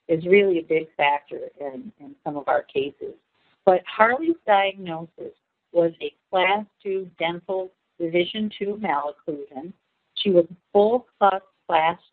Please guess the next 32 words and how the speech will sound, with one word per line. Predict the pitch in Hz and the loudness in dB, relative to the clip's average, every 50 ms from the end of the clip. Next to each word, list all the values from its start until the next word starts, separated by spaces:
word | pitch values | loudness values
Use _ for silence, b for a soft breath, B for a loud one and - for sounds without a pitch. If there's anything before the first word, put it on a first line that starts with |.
| - - | -12 -8
two. | 175 143 - - - 190 208 - _ _ _ _ _ _ _ _ _ _ _ _ _ - | -8 -6 -6 -8 -10 -12 -14 -16 _ _ _ _ _ _ _ _ _ _ _ _ _ -12
She | - - 196 196 | -10 -6 -6 -2
had | 180 185 170 160 160 156 160 - | 2 2 4 4 4 2 0 -4
a | - 156 - _ _ | -10 -18 -20 _ _
skeletal, | _ 170 165 175 190 208 220 240 247 262 - _ _ - | _ -4 -2 0 0 -2 -2 -6 -8 -10 -12 _ _ -10
uh, | 170 165 156 - _ | -8 -8 -8 -8 _
class | - 156 151 175 180 - _ _ | -6 -6 -4 -6 -6 -10 _ _
two | - 226 240 - _ | -18 -18 -18 -12 _
tendency. | 190 175 170 160 156 - - _ _ 147 147 - 240 - _ _ _ _ _ _ _ _ | -10 -10 -10 -12 -14 -18 -20 _ _ -20 -20 -20 -20 -20 _ _ _ _ _ _ _ _
And | 175 175 170 | -4 0 2
as | 175 180 208 - - | 4 2 2 2 -2
you | 196 180 | -4 -4
can | - - 185 180 - _ - | -4 -6 -8 -8 -10 _ -6
see | 170 180 180 - | -6 -6 -4 -4
from | 208 202 | 0 2
her | 208 214 214 - - | 2 2 0 2 4
photographs, | 196 185 175 175 175 - 160 160 160 160 - _ _ | 4 4 4 2 0 2 4 4 4 2 -2 _ _
she | - 185 | -10 -4
had | 170 160 147 | -4 -2 -2
a | 147 147 - _ 160 | -4 -6 -10 _ -8
deep | 175 214 214 - _ | -8 -8 -8 -4 _
bite. | - 156 131 131 165 202 233 _ _ _ _ _ _ _ _ _ _ _ _ _ _ _ _ _ _ _ _ _ _ _ _ _ _ _ _ - | 0 0 0 -2 -4 -6 -8 _ _ _ _ _ _ _ _ _ _ _ _ _ _ _ _ _ _ _ _ _ _ _ _ _ _ _ _ 2
Um, | 185 180 175 180 180 180 | 4 4 4 2 -2 -6
with | 180 190 190 | -10 -8 -6
the | - 180 | -6 -8
division | 165 190 180 185 196 214 233 - 262 262 262 262 _ - | -8 -8 -2 -2 0 0 -2 -4 -10 -12 -14 -14 _ -10
two | 254 233 214 220 226 202 | -4 -4 -2 -2 -2 -2
aspect, | 185 175 175 180 190 - _ _ 170 175 190 196 196 _ _ _ _ _ | 0 0 -2 -2 -4 -12 _ _ -8 -8 -8 -8 -10 _ _ _ _ _
she | - 185 185 | -14 -12 -6
had | 175 170 160 160 | -2 -2 -2 -2
minimal | 160 156 156 165 185 208 240 277 294 - | -2 -8 -10 -8 -6 -6 -6 -6 -4 0
overjet | 190 180 175 165 165 175 165 - - 156 135 139 147 | 2 2 2 2 -2 -10 -20 -12 -8 -4 -2 -2 -2